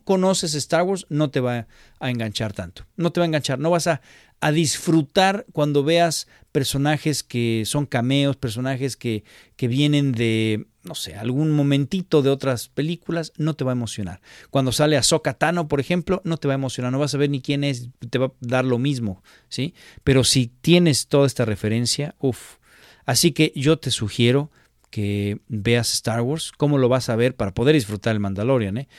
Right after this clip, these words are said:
Ve episodio cuatro, cinco y seis. De ahí te brincas a episodio uno y dos. De ahí te vas a meter a las caricaturas. Te vas a meter a The Clone Wars, la primera de, eh, Genndy Tartakovsky, es animación dos D.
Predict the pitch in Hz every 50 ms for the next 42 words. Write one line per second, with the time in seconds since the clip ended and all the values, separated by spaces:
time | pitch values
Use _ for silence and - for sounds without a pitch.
0 | - - - - _ _ _ - 135 120 147 160 165 175 - 143 131 - 147 131
1 | - 165 156 151 147 - - 170 180 170 - 160 143 - - 156 151 131 - 139
2 | 120 - - - 143 135 131 113 101 - - 120 120 123 147 156 - - 139 143
3 | 151 156 143 - 139 120 - 123 117 113 110 98 - - - _ _ - 135 117
4 | - 131 - - 147 147 139 139 143 - _ - 156 170 165 160 156 - - -
5 | 127 120 110 117 151 160 160 143 - - - - 127 117 120 120 120 127 143 170
6 | 190 185 - 139 147 143 - 151 135 127 120 - 147 156 170 185 196 - _ _
7 | - 127 139 160 185 196 - - - - _ _ 135 135 143 131 - - 135 127
8 | 131 - - 131 120 - 202 220 226 208 170 135 113 - 127 135 127 135 131 123
9 | 107 - 139 139 135 131 127 127 - 110 110 117 - - 147 156 170 175 165 147
10 | 135 147 170 208 190 - 120 104 92 110 107 110 117 123 127 123 107 101 101 101
11 | 104 104 113 113 - _ - - - - _ _ - - 107 104 104 101 101 98
12 | 110 - - 123 - 135 131 135 123 127 123 120 107 - 117 113 - - 110 -
13 | 143 147 139 - - - 190 185 127 110 - 107 107 104 101 104 104 - - 123
14 | 117 120 - 123 107 117 117 113 104 107 107 104 123 156 190 262 -